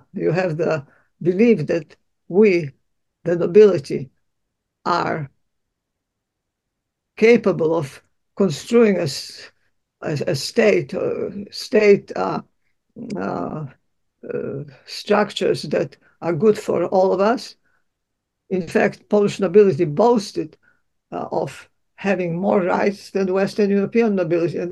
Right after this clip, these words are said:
that was true, because in Western Europe, you know, at that time already you had absolute rulers, whereas in Polish, in, in Poland, you had elected kings. They were elected by, by the nobility, not, uh, imposed by,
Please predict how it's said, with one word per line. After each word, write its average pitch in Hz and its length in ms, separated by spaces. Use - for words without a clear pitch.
that 202 160
was 208 180
true, - 380
because 185 180
in 196 100
Western 202 340
Europe, 202 220
you 202 60
know, 180 160
at 175 140
that 180 240
time 185 260
already 180 400
you 160 120
had 175 180
absolute 180 600
rulers, 196 500
whereas - 260
in 160 140
Polish, 185 400
in, 165 240
in 175 180
Poland, 175 460
you 180 180
had 185 160
elected 190 760
kings. 156 580
They 190 200
were 180 160
elected 202 760
by, 151 380
by 175 220
the 165 120
nobility, 151 680
not, 202 380
uh, - 320
imposed 175 560
by, 151 360